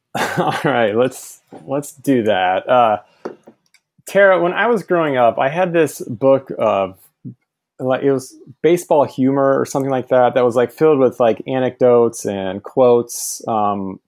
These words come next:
throughout baseball history that were kind of funny and showed how zany of a game, uh, baseball could be.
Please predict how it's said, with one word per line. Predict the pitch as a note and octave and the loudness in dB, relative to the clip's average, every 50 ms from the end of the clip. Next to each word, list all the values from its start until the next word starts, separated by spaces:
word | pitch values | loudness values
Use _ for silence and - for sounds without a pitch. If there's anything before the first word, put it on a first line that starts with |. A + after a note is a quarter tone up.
| _ - | _ -6
throughout | - D#3 D3+ C#3+ C#3 - | -2 2 2 2 2 2
baseball | C3+ B2+ A#2+ - C3 A2+ | 0 -2 -2 -2 -2 -2
history | G#2 A2+ A2 - - A2+ G#2+ G#2 G#2 | 0 -2 -4 -6 -8 -8 -6 -4 -4
that | G2+ G#2+ G#2 G2+ | -4 -4 -4 -4
were | G#2+ - | -8 -8
kind | - C3 C3 B2 | -6 -6 -4 -4
of | A2+ G#2 - | -4 -6 -6
funny | - A2 G#2+ G#2 G#2 G2+ G2+ G2 G2 G2 | -6 -6 -6 -6 -6 -8 -8 -8 -8 -8
and | F#2 F2 F2+ F#2 F#2+ | -10 -10 -14 -16 -16
showed | - - - B2 A2+ A2 G#2 | -10 -6 -2 -2 0 0 -2
how | G#2 G#2 G2 G2 G2 F#2+ G2 G2 F#2+ G2 | -2 -4 -4 -2 -2 -2 -2 -2 -4 -6
zany | G2 G2+ A#2 C3 D#3 E3 F3 F3 E3 | -6 -6 -4 -2 0 2 2 2 4
of | D#3 D3+ | 2 2
a | D3 | 2
game, | C3 C#3+ C#3 C3+ C3 B2 A#2 A2 A2 G#2 | 0 0 0 0 -2 -2 -4 -4 -6 -6
uh, | G2+ G2+ G#2 G#2 G2+ | -4 -4 -2 -4 -4
baseball | G2 B2 A#2+ A#2 - - - A2 G#2 G2 G2 | -2 -2 -4 -4 -4 -4 -2 -2 -2 -2 -4
could | - G#2 F2 F2 | -6 -10 -14 -12
be. | F2 F#2 E2 E2 - - - | -14 -16 -16 -16 -20 -20 -18